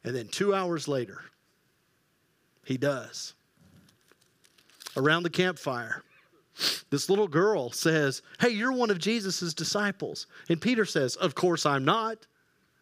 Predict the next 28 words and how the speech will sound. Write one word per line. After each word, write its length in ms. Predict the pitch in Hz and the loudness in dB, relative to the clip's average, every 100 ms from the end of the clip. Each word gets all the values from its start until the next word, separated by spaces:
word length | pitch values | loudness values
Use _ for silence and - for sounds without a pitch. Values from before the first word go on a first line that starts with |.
| _ _ _ _ - | _ _ _ _ 0
I'm 140 | 262 | 2
not 180 | 285 240 | 2 2
with 140 | 214 | 0
Jesus. 600 | 156 208 254 311 - - _ _ _ _ _ _ _ | 2 2 2 0 -2 -10 _ _ _ _ _ _ _
I'm 120 | 254 | 0
just 160 | 277 233 | 2 2
here 200 | 254 247 | 2 2
trying 220 | 196 247 | 2 2
to 60 | 233 | 4
get 160 | 233 | 2
warm." 460 | 226 277 302 220 143 - _ _ _ _ _ _ _ - - - - - | 2 2 0 -2 -6 -16 _ _ _ _ _ _ _ -20 -20 -20 -14 -2
And 80 | 139 | 2
he 60 | |
walks 300 | 147 190 - | 4 4 2
away 340 | 196 190 202 190 | 4 4 4 4
into 140 | 190 | 2
the 80 | 170 | 2
yard, 400 | 156 202 214 208 | 4 4 4 2
and 160 | 175 | 0
another 580 | 196 196 233 277 254 175 | 0 2 2 4 4 4
little 300 | 160 220 233 | 4 2 2
girl 380 | 196 233 240 170 | 0 2 2 2
sees 300 | - 196 185 | 2 0 0
him 140 | 196 | 0
out 220 | 190 190 - | 2 2 2
there. 240 | 220 190 | 2 4
"Hey, 440 | 165 302 311 175 - - - | 2 2 2 0 -4 -14 -8
you're, 420 | 165 254 311 294 | 0 2 4 2